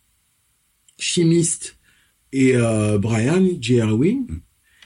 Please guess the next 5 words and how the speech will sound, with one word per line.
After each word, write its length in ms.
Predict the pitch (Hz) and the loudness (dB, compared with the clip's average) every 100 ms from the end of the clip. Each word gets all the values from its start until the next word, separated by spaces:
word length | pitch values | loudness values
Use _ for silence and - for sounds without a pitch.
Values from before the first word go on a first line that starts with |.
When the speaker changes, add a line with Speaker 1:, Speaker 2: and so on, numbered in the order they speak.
| _ _ _ _ _ _ _ _ _ | _ _ _ _ _ _ _ _ _
Speaker 1:
Et 140 | 131 135 | -2 0
autour 320 | 147 - 170 | 2 2 0
du 120 | 143 139 | 2 0
mic, 500 | 160 226 - - _ _ _ _ _ _ _ _ _ _ _ _ _ 110 | 2 0 -2 -8 _ _ _ _ _ _ _ _ _ _ _ _ _ -10
derrière, 460 | 139 143 156 151 | -4 -2 0 -2